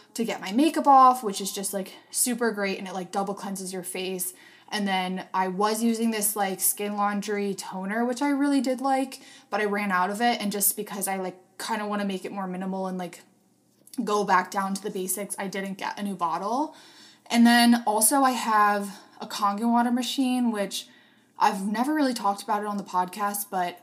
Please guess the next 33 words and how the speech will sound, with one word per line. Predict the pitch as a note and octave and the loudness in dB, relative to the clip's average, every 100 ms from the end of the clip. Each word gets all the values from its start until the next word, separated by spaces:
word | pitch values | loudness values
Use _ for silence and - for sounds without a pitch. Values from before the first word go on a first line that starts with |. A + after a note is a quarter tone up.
| _ | _
I | G3 F#3+ | -2 -2
was | F#3 F#3 - | -4 -6 -2
actually, | F3+ F3+ G#3 G3+ | -2 -2 -6 -6
like, | F#3 | -8
really, | F3+ F3 F#3 F#3+ F#3+ | -10 -8 -6 -4 -4
really | F#3+ F#3 E3+ | -4 -6 -6
into | F3+ - | -8 -8
it | F#3+ | -10
at | F#3+ | -10
the | |
beginning | F#3+ F#3+ F#3+ F#3+ | -8 -6 -6 -6
of | F#3+ F#3+ | -8 -12
covid. | - G3 F3+ G#3 A#3 B3 - - - - _ | -10 -10 -6 -2 -2 -2 -6 -18 -20 -20 _
But | - G#3 G3+ - - - _ - | 4 6 6 0 -10 -18 _ -4
now | A3 G#3+ A#3 B3+ | 4 8 8 8
I'm | B3 | 8
just | A#3+ A#3 - | 6 4 0
kind | G#3+ G#3 | -2 -6
of | F#3 | -4
like, | F#3 F#3 - - _ _ _ _ | -4 -4 -8 -18 _ _ _ _
I | G3 | 0
don't | F#3 | 0
know, | E3+ E3+ - - - - - - | -2 -6 -8 -14 -16 -16 -20 4
I'm | A#3+ A#3+ F#3+ | 6 6 2
really | G3+ A#3 B3 | 0 2 2
about | A3 F3+ F3+ G3 | 4 6 6 4
it, | A3+ G3+ | -2 0
but | G3 | 0
I | G3 | 0
just, | G3 G3 | -2 -4
I'm | G3+ | -2
not | G3 F#3+ F#3+ | 0 0 0
really | G3+ G3 F#3 | -2 -2 -4